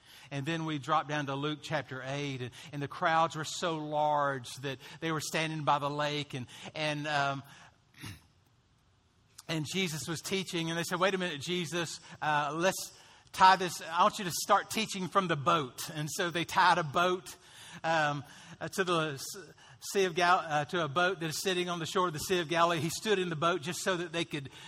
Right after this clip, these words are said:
uh, uh, so that people could see him over the crowd.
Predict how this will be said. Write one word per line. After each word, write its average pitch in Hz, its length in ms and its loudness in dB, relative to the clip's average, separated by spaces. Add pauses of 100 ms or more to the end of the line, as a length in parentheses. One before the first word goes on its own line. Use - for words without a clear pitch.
(180)
uh, 139 280 -2 (460)
uh, 147 160 -4
so 190 160 0
that 175 160 -6
people 175 220 -2
could 151 140 -4
see 196 160 0
him 175 120 -2
over 160 160 0
the 135 80 -6
crowd. 131 500 2